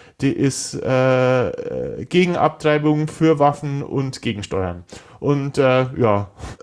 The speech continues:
und man könnte fast glauben, dass es dazwischen nichts gibt, aber das ist natürlich nicht, das ist natürlich nicht die Realität.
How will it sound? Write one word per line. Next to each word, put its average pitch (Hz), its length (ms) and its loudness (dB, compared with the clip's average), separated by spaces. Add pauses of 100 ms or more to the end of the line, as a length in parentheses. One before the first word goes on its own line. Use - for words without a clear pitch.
und 175 200 -2
man 180 160 2
könnte 220 280 4
fast 190 260 2
glauben, 170 280 2
dass 165 140 2
es 156 80 -8
dazwischen 156 460 -2
nichts 175 280 -2
gibt, - 380 -6 (480)
aber 135 480 4
das 123 180 -4
ist 135 140 -10
natürlich 123 320 -6
nicht, - 360 -14 (160)
das 127 200 -2
ist 127 120 -6
natürlich 117 340 -8
nicht 113 180 -10
die - 60 -12
Realität. - 580 -20